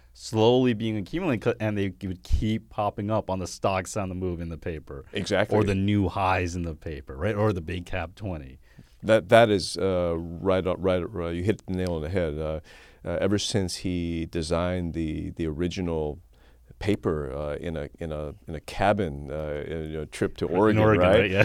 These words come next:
Speaker 2: You know, he's
Speaker 1: <laughs>
Speaker 2: always continued to c-, tinker and tinker and add this, take this out,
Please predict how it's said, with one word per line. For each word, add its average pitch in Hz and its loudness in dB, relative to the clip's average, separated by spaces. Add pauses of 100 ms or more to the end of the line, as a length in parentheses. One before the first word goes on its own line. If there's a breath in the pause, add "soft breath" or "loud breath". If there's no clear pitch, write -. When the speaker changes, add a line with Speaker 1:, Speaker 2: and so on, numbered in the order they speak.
(140)
Speaker 2:
You 98 2
know, 95 6
he's 95 2
Speaker 1:
<laughs> - -2 (100)
Speaker 2:
always 131 10
continued 104 -2
to - -10
c-, - -14
tinker 143 0
and 90 -4
tinker 120 -2
and 85 -6
add 98 -2
this, 95 -4
take - -8
this 95 -8
out, 92 -2